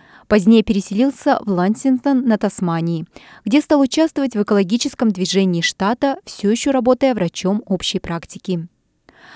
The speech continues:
В тысяча девятьсот семьдесят втором году он стал членом первой «Зелёной» партии Австралии, объединённой группы Тасмании, которая, как утверждают многие, положила начало независимым партиям «Зелёных», основанным в других штатах.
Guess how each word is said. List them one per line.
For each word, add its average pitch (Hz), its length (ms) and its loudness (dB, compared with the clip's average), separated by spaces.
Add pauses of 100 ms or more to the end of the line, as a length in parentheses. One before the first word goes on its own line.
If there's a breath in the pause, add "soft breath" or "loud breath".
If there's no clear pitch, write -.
(140 loud breath)
В - 40 -20
тысяча 220 300 2
девятьсот 214 400 0
семьдесят 202 260 0
втором 202 320 2
году 208 280 2
он 269 100 4
стал 202 260 -2
членом 240 460 0
первой 220 440 2
«Зелёной» 220 520 2
партии 190 460 -4
Австралии, 170 680 -4 (400 loud breath)
объединённой 233 540 4
группы 220 300 0
Тасмании, 175 760 -4 (320 soft breath)
которая, 269 500 4
как 196 200 -6
утверждают 190 500 -2
многие, 175 480 -2 (320 loud breath)
положила 233 420 4
начало 277 400 2
независимым 226 760 2
партиям 185 400 -4
«Зелёных», 180 560 0
основанным 208 640 0
в 208 60 -4
других 175 300 -4
штатах. - 600 -6